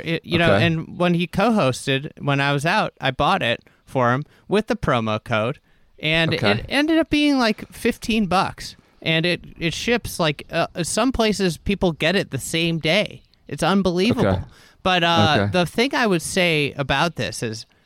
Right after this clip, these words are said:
Speaker 1: I have to wake up at really weird times throughout the night, sometimes three,
Speaker 2: Yeah.
Speaker 1: four times at night.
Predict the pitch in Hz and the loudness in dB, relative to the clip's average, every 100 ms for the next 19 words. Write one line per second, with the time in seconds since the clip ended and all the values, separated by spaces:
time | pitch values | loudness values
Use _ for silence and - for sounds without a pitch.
0 | _ _ _ _ _ _ 208 294 392 - | _ _ _ _ _ _ -2 0 0 0
1 | 269 247 254 220 226 156 127 - 170 170 | 0 2 2 0 0 -2 -6 -8 -4 2
2 | 208 220 208 185 180 185 170 170 147 131 | 4 4 2 4 4 4 2 0 0 0
3 | 113 - - 147 147 147 - 131 117 104 | -2 -8 -6 0 2 2 0 -2 -2 -4
4 | - - - 185 196 185 165 147 - 156 | -8 -14 -2 -2 0 0 0 -4 -4 2
5 | 160 202 - 170 160 185 - 151 156 - | 4 2 0 0 2 2 0 0 0 -4
6 | - - _ _ _ _ - 151 151 147 | -10 -16 _ _ _ _ -4 -2 0 0
7 | 180 | -2